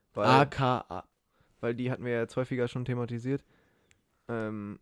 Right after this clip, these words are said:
Speaker 2: Ähm,
Speaker 1: auch vor allem durch die Casino-Experience.
Speaker 2: also
Speaker 1: Ähm,
Speaker 2: vielleicht, falls, falls hier auch gerade jemand zuhört, ich bräuchte für einen kleinen, ähm, Nebenjob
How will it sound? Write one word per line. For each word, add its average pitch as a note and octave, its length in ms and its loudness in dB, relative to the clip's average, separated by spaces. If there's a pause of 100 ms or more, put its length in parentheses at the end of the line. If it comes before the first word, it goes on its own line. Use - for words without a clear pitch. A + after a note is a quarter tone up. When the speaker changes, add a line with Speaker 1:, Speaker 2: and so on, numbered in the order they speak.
Speaker 2:
Ähm, A2 360 6
Speaker 1:
auch A2 180 6
vor G#2+ 120 0
allem B2+ 200 -2
durch A#2+ 120 -4
die A#2 100 -14
Casino-Experience. B2 1300 -6 (140)
Speaker 2:
also A#2 300 6
Speaker 1:
Ähm, A#2 40 6
Speaker 2:
vielleicht, B2+ 440 4
falls, B2 240 0 (220)
falls A#2+ 240 0
hier A#2 140 4
auch - 120 -4
gerade A#2 200 2
jemand A#2+ 280 2
zuhört, D3+ 340 2 (540)
ich - 320 0
bräuchte C3+ 600 4
für - 160 -2
einen B2 160 0
kleinen, B2 400 0
ähm, A2 260 -2
Nebenjob B2+ 840 0